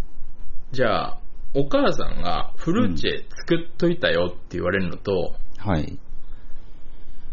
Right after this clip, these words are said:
Speaker 1: 「モンブラン買ってきたよ」ってどっちがテンション上がります？
Speaker 2: フルーチェですね。
Speaker 1: フルーチェですか？
Speaker 2: ええ。
Speaker 1: モ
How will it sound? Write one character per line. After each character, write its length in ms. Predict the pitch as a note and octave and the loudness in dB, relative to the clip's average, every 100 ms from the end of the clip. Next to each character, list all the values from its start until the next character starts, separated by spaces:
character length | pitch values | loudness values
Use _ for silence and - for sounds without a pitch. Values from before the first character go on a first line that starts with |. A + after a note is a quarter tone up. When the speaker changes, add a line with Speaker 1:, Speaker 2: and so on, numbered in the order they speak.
| - | 0
Speaker 1:
「モ 200 | C#3+ A3 | 2 2
ン 80 | C4+ | 2
ブ 100 | C#3+ | 2
ラ 100 | F#2+ | 2
ン 60 | |
買 180 | G2 F#2+ | 2 2
っ 20 | |
て 160 | - - | 2 4
き 100 | - | 4
た 100 | A2 | 4
よ」 220 | E2+ F2 | 2 2
っ 40 | - | 2
て 100 | G2 | 4
ど 120 | C#3+ | 4
っ 100 | C#3+ | 4
ち 120 | - | 2
が 120 | G2 | 2
テ 120 | - F2 | 0 0
ン 40 | |
シ 60 | - | 2
ョ 40 | |
ン 40 | |
上 60 | - | 2
が 60 | - | 2
り 60 | |
ま 80 | - | 2
す？ 200 | - - - - - | 0 0 2 2 4
Speaker 2:
フ 260 | - - D#3 | 4 4 6
ル 120 | F3+ | 6
ー 60 | - | 4
チ 160 | - | 4
ェ 20 | B1+ | 2
で 120 | A1+ | 2
す 120 | - | 0
ね。 260 | - - - - - - | 0 0 -2 -4 -6 -4
Speaker 1:
フ 120 | - | 2
ル 60 | D#4+ G#4+ A4 | 6 6 6
ー 20 | |
チ 120 | G#4+ G3 | 6 4
ェ 40 | |
で 100 | B2+ | 2
す 100 | - | 0
か？ 440 | - - - - - - - | -2 0 -2 -2 -2 0 2
Speaker 2:
え 80 | A2+ | 4
え。 260 | E2+ C#2 - - - - - - - - - - - - - - - - - - - - - - | 2 2 0 0 0 0 2 2 2 2 2 0 -4 -6 -4 -2 0 2 0 -2 -6 -4 -4 0
Speaker 1:
モ 140 | A#3+ | 2